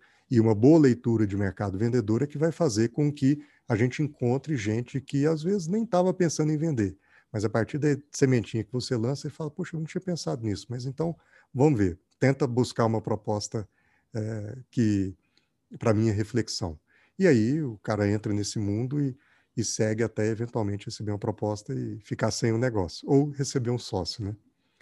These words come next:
Então, é isso. E tudo isso feito a partir, e, e se não for assim, tem muita chance de dar errado, da precificação. Esse é o maior desafio. E precificação,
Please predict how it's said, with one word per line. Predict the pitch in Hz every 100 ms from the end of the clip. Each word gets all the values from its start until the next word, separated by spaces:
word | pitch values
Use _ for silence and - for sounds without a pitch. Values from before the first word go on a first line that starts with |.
| - - _ _
Então, | 120 95 - 104 104
é | 117
isso. | 104 85 - 120
E |
tudo | 120 202 190 143
isso | 170 - 202
feito | - - 135 147 147 -
a | 147
partir, | 147 123 - - 110 95 - _ _ _ _ _ _ _ -
e, | 110 104 104 104 104 107 113 - _
e | 104
se | 101 117
não | 107
for | 101 117
assim, | 104 - 110 101 - _
tem | 117
muita | 104 -
chance | 110 110
de | -
dar | 123
errado, | 117 117 147 156 _ _ _ _ _
da | 143
precificação. | 147 147 147 - 147 147 - 98 76 -
Esse | 101 -
é | 123
o |
maior | 110 107
desafio. | 104 127 - 90 85 _ - - _
E |
precificação, | 110 139 139 - 123 - 160 123